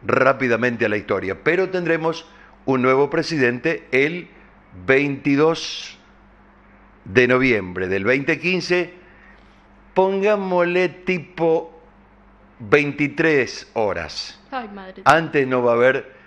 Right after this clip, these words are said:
Speaker 1: este, tendencias muy marcadas. Pero bueno, me estoy anticipando demasiado en el tiempo. Ya le conté de las actividades de estas últimas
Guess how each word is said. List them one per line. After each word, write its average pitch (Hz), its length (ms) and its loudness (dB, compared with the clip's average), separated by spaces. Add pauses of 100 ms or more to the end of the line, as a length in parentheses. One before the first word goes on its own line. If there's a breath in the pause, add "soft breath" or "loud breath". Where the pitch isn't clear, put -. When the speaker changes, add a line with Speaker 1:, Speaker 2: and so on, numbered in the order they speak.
(140 loud breath)
Speaker 1:
este, 110 280 -2
tendencias 120 540 0
muy 113 160 -2
marcadas. 92 460 -2
Pero 165 160 2
bueno, 117 220 0 (380 loud breath)
me 175 80 -4
estoy 185 180 0
anticipando 143 640 0
demasiado 113 440 0
en 104 60 -2
el 104 140 -6
tiempo. 151 440 -2 (260 loud breath)
Ya 127 160 2
le 135 120 2
conté 120 300 -2
de 123 80 -2
las 110 180 -4
actividades 113 840 -2
de 107 80 0
estas 107 280 -6
últimas 110 520 -4